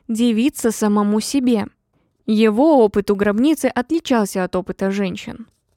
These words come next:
Как только женщины услышали о воскресении Иисуса, они захотели поделиться этой вестью с другими.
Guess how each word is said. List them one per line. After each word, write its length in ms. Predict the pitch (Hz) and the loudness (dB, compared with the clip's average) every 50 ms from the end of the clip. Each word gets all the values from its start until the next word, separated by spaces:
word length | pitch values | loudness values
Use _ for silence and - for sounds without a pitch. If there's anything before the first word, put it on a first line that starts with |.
| _ _ _ _ | _ _ _ _
Как 240 | - 254 240 226 - | -2 -2 -2 -2 -2
только 440 | - 285 294 302 269 240 - 233 226 | 0 2 2 2 2 2 2 0 2
женщины 420 | 214 240 269 277 240 - 233 220 | 2 2 0 0 0 -2 -2 0
услышали 540 | 220 220 220 - 262 285 311 - - 220 214 | 0 0 0 0 0 0 0 0 0 0 0
о 80 | 214 208 | 2 2
воскресении 760 | 202 208 - - 226 220 - - - 311 294 262 240 226 220 | 0 -2 -2 -2 -4 -4 -2 0 0 2 2 2 2 0 0
Иисуса, 720 | - 226 220 220 226 - - - 349 370 - - 214 196 - | -2 -2 0 0 -2 -2 0 0 0 2 2 0 -2 -2 -2
они 300 | _ - 247 262 311 339 | _ -2 0 2 2 2
захотели 560 | 302 285 262 - - 233 226 - 285 320 294 277 | 2 2 0 0 0 -2 0 0 0 0 0 0
поделиться 640 | - - 240 208 214 226 220 254 294 - - 254 | 0 0 -2 0 0 0 0 0 -2 -2 0 0
этой 260 | 233 220 214 226 220 208 | 0 0 0 0 -2 0
вестью 420 | 202 226 240 226 - - 240 233 | 0 -2 -2 -2 -4 -6 -6 -6
с 60 | 220 | -6
другими. 680 | - - 240 247 240 220 220 196 180 175 180 208 240 | -6 -4 -4 -4 -4 -2 -4 -6 -6 -6 -10 -12 -14